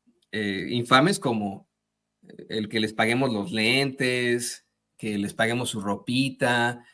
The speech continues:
que s-, destinemos los mexicanos veinticuatro millones de pesos para un festejo del Día de la Madre, veintiséis millones de pesos para un festejo del Día del Padre,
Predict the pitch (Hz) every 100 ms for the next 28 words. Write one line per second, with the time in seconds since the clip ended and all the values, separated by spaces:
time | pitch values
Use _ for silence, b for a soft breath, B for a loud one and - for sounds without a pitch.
0 | B _ - 131 117 135 127 127 - 135
1 | 147 160 143 123 120 127 139 160 131 120
2 | - 123 170 190 190 156 160 170 135 -
3 | 139 160 - 135 147 147 139 143 123 104
4 | 123 117 98 98 95 101 113 156 _ _
5 | _ - 147 147 156 151 185 196 185 185
6 | 175 143 160 165 143 143 160 156 147 135
7 | 110 117 120 104 - 95 92 98 110